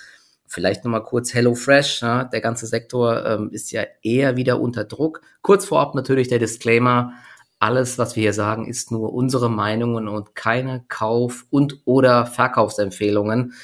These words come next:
Ihr müsst immer selber entscheiden, was ihr macht und wir können für nichts da eine Haftung übernehmen. Genau, dann sag ich doch erstmal, äh,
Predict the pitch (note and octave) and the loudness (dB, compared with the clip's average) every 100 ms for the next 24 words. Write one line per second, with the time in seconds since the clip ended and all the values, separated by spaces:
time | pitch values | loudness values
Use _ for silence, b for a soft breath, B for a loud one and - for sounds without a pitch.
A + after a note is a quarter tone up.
0 | B G#2+ G#2+ - B2 A2 G#2+ B2 A2+ G#2+ | B -4 -2 0 0 2 4 4 2 0
1 | - G2+ G2 G2 F#2+ G2 G2+ A2 G#2 G2+ | -2 -2 -2 -6 -6 -6 -6 -6 -6 -6
2 | G2 A2+ A2 G#2+ - - G#2 G#2+ - - | -6 -8 -8 -10 -12 -6 -4 -4 -6 -4
3 | G#2+ G2+ F#2+ F#2 F#2+ - G2+ - A#2 G#2+ | -2 -2 -2 -2 -2 -2 -4 -2 -4 -2
4 | G#2+ G#2+ G#2+ G#2 F#2 b b b A#2+ C3+ | 0 0 0 -2 -6 b b b 0 4
5 | C3+ B2 - _ _ A2 G#2 A#2 C3+ C#3 | 4 0 -10 _ _ -4 0 0 0 -4
6 | B2+ - A#2 A#2 - A2+ A2 G2+ G#2+ G#2 | -6 -2 -2 -2 -2 0 0 2 0 0